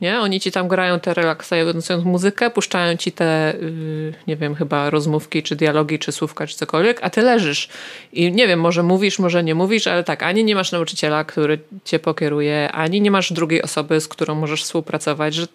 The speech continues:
to mi się wydawało takie strasznie bierne. Tak jakby ci ten język miał wchodzić do głowy jakoś sam przez osmozę. <laughs> To tak nie działa. No, język służy do komunikacji. Trzeba się,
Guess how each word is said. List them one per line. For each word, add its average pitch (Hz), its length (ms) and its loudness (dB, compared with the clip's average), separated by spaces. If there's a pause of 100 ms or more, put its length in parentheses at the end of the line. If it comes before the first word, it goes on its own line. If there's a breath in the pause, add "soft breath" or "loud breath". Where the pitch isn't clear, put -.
(120)
to 240 120 2
mi 294 60 -2
się 302 120 0
wydawało 254 380 2
takie 226 220 0
strasznie 208 380 -2
bierne. 147 460 0 (400 loud breath)
Tak 180 100 -2
jakby 185 200 2
ci - 120 -4
ten 185 180 2
język 185 260 2
miał 180 200 2
wchodzić 165 380 -2
do 156 120 0
głowy 156 320 2
jakoś 156 480 -2
sam 143 260 0
przez - 360 -8 (420 loud breath)
osmozę. 151 600 -2
<laughs> 160 80 0 (2250 loud breath)
To 302 80 -2
tak - 180 0
nie 262 160 2
działa. 202 340 2
No, 165 120 0
język 233 320 2
służy 240 200 2
do 220 120 0
komunikacji. 208 580 0
Trzeba 190 220 -2
się, 190 340 -2